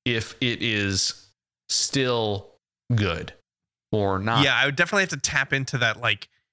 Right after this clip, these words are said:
Speaker 2: again, nineteen ninety-eight, nineteen ninety-seven,
Speaker 1: Yeah.
Speaker 2: uh, sense memory of,
Speaker 1: Mm-hmm.
Speaker 2: of what I remember Trix yogurt tasting like, and then, and then match it to, uh, and I definitely have to bring my daughter to the store when I buy it, right? To make it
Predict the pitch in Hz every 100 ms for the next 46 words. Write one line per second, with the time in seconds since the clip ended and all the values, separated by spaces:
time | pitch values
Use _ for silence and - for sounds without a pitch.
0 | _ _ _ _ _ _ 135 127 104 101
1 | 117 - 131 120 120 117 113 123 117 113
2 | 117 113 117 - 120 110 107 110 110 90
3 | 85 - _ _ 127 110 101 - 151 143
4 | 139 120 98 98 98 - _ - 113 104
5 | 95 110 107 113 113 113 110 117 117 113
6 | - - 127 - 117 110 110 - 127 -
7 | 107 101 98 _ _ _ 127 117 113 110
8 | - _ 131 117 120 117 120 - 107 -
9 | 123 104 101 - _ _ _ 135 107 98
10 | 98 107 _ _ _ _ _ 151 151 156
11 | 226 190 156 147 135 127 117 113 110 110
12 | - 110 - 113 107 104 - 110 107 -
13 | _ - 135 139 107 104 117 151 - 131
14 | 120 117 120